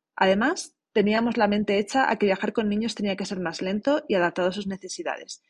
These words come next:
y el coche también se adaptaba a esto, siempre y cuando no nos marcáramos como objetivo muchas horas de coche en un día.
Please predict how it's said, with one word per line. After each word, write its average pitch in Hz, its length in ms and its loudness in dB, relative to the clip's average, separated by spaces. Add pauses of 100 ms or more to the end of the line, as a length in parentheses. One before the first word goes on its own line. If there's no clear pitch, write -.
(240)
y 208 100 2
el 196 120 4
coche 220 400 0
también 196 260 -2
se 214 120 -4
adaptaba 190 400 0
a - 40 0
esto, - 320 -8 (500)
siempre 233 340 4
y - 20 0
cuando 233 260 4
no 220 100 0
nos 208 160 0
marcáramos 196 440 0
como 185 160 -4
objetivo 202 320 -2
muchas 202 360 -2
horas 196 220 0
de 185 100 0
coche 180 280 -4
en 175 140 -2
un 156 100 -6
día. 139 240 -2